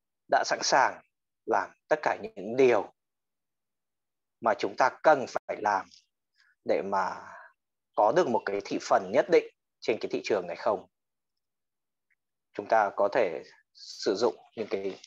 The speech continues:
nguồn lực, ờ, những cái nguồn tài nguyên của các nền tảng khác nhau. Vâng, tôi đang nói đến, ờ, cái việc, ờ, phát triển ít lần, nhiều lần.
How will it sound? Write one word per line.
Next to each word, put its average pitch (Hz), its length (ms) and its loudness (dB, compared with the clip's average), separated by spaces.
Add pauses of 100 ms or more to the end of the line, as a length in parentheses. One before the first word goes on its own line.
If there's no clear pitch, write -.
(400)
nguồn 117 180 0
lực, 139 180 6 (1080)
ờ, 110 180 -2
những 107 180 -6
cái 117 140 -4
nguồn 131 220 4
tài 117 140 4
nguyên 147 560 6 (880)
của 95 500 0 (140)
các - 180 -2
nền 120 180 4
tảng - 200 4
khác - 200 -2
nhau. 151 300 4 (1700)
Vâng, 117 220 -2
tôi 117 140 2
đang 104 340 -2
nói 101 280 -2
đến, 123 600 -2
ờ, 147 160 -2 (400)
cái 110 100 -6
việc, 117 160 0
ờ, 98 340 -4
phát 143 220 -2
triển - 220 2 (340)
ít 190 260 -2
lần, 143 220 4 (320)
nhiều 135 380 6
lần. 127 260 4